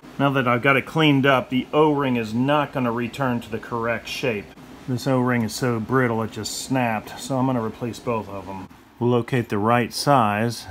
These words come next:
and slip 'em on. Those fit in there real nice. I pushed too hard and snapped it, so we're gonna have to put a steel pin in. We'll heat up a piece of coat hanger, put it in this side, and then put it on the other side.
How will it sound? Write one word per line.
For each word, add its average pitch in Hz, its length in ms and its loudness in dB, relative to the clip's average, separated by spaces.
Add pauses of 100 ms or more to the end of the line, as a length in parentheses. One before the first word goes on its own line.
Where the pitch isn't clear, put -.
and 98 140 -10
slip - 300 -4
'em 110 120 2
on. 123 340 -2 (320)
Those 127 180 -4
fit 143 160 0
in 123 140 0
there 117 160 0
real 113 220 0
nice. 95 560 -8 (200)
I 127 60 -4
pushed 156 340 -2
too 160 160 2
hard 151 320 2
and 113 100 -4
snapped 143 520 0
it, - 140 -6
so - 120 -8
we're 120 60 -4
gonna 127 160 0
have 120 80 -4
to - 80 -20
put 120 120 -4
a 104 40 -10
steel 120 300 -4
pin 117 320 -6
in. 90 260 -14 (400)
We'll 117 120 -10
heat 127 200 -6
up 117 180 -2
a 110 40 -12
piece 123 280 -6
of 110 80 -10
coat 127 280 0
hanger, 123 500 -4 (140)
put 127 100 -4
it 117 140 -4
in 117 180 -2
this 143 220 0
side, 139 480 4
and 110 120 -10
then 107 140 -4
put 120 160 -6
it 110 100 -2
on 107 160 -2
the 95 120 -10
other 90 200 -8
side. 90 360 -14